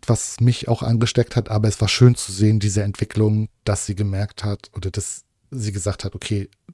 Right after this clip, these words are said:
wir müssen da jetzt eine Ernsthaftigkeit oder ich muss da jetzt eine Ernsthaftigkeit reinbringen“, und dass es im Training sehr schnell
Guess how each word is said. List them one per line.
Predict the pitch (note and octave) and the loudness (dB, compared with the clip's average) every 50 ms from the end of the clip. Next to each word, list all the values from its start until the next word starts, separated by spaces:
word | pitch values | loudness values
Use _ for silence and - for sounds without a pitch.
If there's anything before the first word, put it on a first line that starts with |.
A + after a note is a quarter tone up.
| - - | -8 -4
wir | A2+ G#2 | -2 0
müssen | G#2 G2 - - | 0 0 -2 -4
da | G2 G2 | -2 -2
jetzt | F#2 F#2+ - - - | -2 -4 -6 -8 -10
eine | F#2 D#2+ | -8 -6
Ernsthaftigkeit | F#2+ B2 - - C#3 - C3+ B2 A2 | -6 -4 -2 -4 -2 -2 -2 -2 -2
oder | G#2 G2 G2 | -4 -4 -4
ich | G#2+ - | -4 -4
muss | - G#2 - | -4 -4 -2
da | - G2 | -4 -6
jetzt | F#2+ - - | -6 -4 -6
eine | G2+ | -6
Ernsthaftigkeit | A#2 A#2+ - B2 - - - - - G#2 F2 | -6 -4 -4 -6 -8 -8 -8 -8 -6 -4 -4
reinbringen“, | G2 G2 G2+ G2+ G#2 G2+ G2 - | -4 -4 -4 -2 -2 -4 -4 -4
und | - G2 F#2+ - _ | -6 -6 -8 -8 _
dass | - F2+ - - | -8 -8 -8 -8
es | G2+ - - - - - _ _ - | -12 -14 -14 -16 -18 -20 _ _ -8
im | A2 G2+ | -6 -6
Training | - - - A#2 A2 A2 G#2+ G#2+ | -4 -2 2 2 4 4 4 2
sehr | F#2 F2+ G2+ G2+ G#2 | 2 2 2 2 2
schnell | - - - G2+ F#2+ G2 G2+ G2+ G2+ | 2 0 0 0 0 0 0 -2 -2